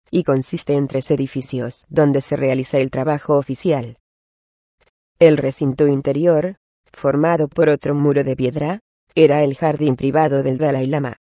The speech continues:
Se ha dicho que los altos funcionarios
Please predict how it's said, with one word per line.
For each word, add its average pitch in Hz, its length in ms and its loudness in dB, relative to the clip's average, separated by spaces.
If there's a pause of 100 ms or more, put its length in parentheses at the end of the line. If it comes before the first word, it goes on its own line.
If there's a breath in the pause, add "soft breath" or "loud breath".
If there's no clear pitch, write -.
(1080)
Se 143 260 0
ha 139 60 2
dicho 170 320 2
que 156 160 -4
los 131 200 -4
altos 143 440 -2
funcionarios 139 840 -4